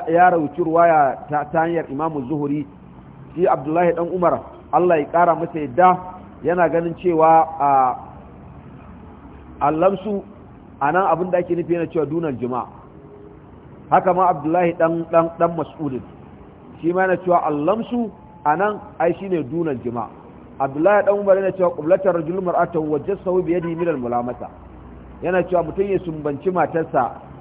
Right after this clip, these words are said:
ko ya taɓa ta da hannunsa yana daga al-mulamasa. Me yake nufi al-mulamasa? Faɗin Allah, "Aw lamastumun nisaa." Yace shi ma yana daga wannan. Yace, "Fa man qabbala imra'atahu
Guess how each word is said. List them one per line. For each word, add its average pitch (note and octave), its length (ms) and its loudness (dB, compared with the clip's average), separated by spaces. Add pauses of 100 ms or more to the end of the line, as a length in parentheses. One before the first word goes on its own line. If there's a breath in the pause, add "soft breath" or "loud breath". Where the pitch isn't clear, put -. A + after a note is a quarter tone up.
ko F#3+ 140 2
ya F#3 100 2
taɓa F#3 340 2
ta C3+ 80 0
da C#3+ 140 0
hannunsa D3 500 -2 (200)
yana F#3 180 0
daga D3+ 240 2
al-mulamasa. C#3+ 920 0
Me C#3 180 -4
yake F#3+ 140 0
nufi F#3 220 -2
al-mulamasa? D#3 720 0
Faɗin F3 280 0
Allah, E3 340 2
"Aw D#3+ 180 4
lamastumun D#3 640 -2
nisaa." A2 380 -10 (840)
Yace D#3+ 280 -4
shi E3+ 140 -4
ma E3+ 100 2
yana E3 180 2
daga G#2+ 180 -6
wannan. G2+ 280 -12 (340)
Yace, F3+ 280 -2
"Fa D3 100 -2
man G3 240 -2
qabbala E3+ 460 2
imra'atahu D3+ 880 -2